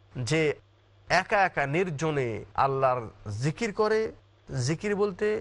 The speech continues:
আল্লাহকে স্মরণ করে, ফাফাজাত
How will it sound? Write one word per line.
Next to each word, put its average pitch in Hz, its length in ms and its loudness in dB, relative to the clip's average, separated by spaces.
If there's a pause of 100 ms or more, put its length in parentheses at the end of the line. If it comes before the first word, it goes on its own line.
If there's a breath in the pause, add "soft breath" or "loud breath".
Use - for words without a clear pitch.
(180)
আল্লাহকে 143 420 0
স্মরণ 151 240 0 (100)
করে, 185 160 -2 (1120)
ফাফাজাত 143 1040 4